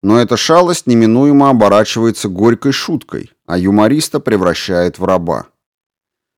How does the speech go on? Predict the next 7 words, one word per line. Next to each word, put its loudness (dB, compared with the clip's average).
Сколько 0
на 2
улице 2
подростков 0
с -8
серыми 2
лицами, -4